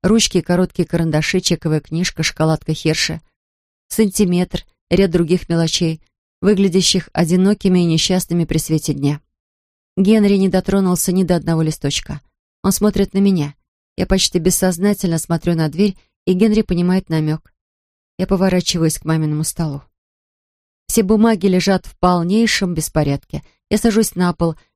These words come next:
и вываливаю содержимое ящика перед собой. Все написанное от руки разглаживаю и складываю слева. Тут всевозможные списки и напоминания самой себе.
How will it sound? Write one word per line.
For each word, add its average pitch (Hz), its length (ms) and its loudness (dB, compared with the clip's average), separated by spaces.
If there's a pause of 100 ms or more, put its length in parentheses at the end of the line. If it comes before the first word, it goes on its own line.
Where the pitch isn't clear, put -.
и 175 60 -2
вываливаю 196 460 2
содержимое 175 580 0
ящика 185 420 0
перед 160 200 -2
собой. 147 440 -4 (560)
Все 208 160 0
написанное 190 500 0
от 165 80 -4
руки 175 240 -4
разглаживаю 175 640 0
и - 40 -4
складываю 180 440 0
слева. 147 460 -4 (680)
Тут 247 120 -2
всевозможные 202 600 2
списки - 420 -2
и 190 40 4
напоминания 185 560 0
самой 180 300 -2
себе. 147 340 -4